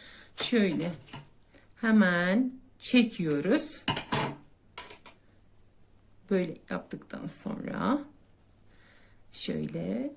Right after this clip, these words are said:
anahtarlığımız bitti. Bu da diğer arkadaşı.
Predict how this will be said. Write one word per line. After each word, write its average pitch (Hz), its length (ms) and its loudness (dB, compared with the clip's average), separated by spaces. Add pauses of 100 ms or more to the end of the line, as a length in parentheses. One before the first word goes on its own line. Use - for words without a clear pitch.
anahtarlığımız 208 1120 2
bitti. 370 460 0 (1300)
Bu 247 80 -2
da 254 160 4
diğer 240 220 8
arkadaşı. 180 1000 4